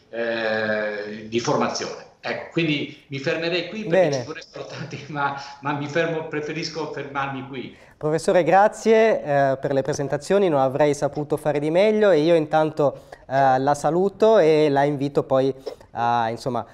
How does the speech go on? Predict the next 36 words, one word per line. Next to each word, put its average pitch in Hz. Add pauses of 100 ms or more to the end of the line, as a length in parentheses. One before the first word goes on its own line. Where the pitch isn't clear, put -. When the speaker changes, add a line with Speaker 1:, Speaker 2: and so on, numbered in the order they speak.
(100)
Speaker 2:
a 123
rivedere 151
questa, 135
questa 139
seconda 143
parte 123
con 131
questi 127
due 117 (400)
illustri 123 (100)
ospiti. -
Grazie 165
ancora 151
per 147
essere 135
stato 131
con 117
noi. 110
Speaker 1:
Molte 202
grazie. 175 (280)
Speaker 2:
E 131
grazie 151
ancora 165
al 156
professor 156
Malinconico 143
per 139
le 135
sue 147
presentazioni 147
e 127
introduco 131
e 123
saluto 131
soprattutto 127
anch'io 123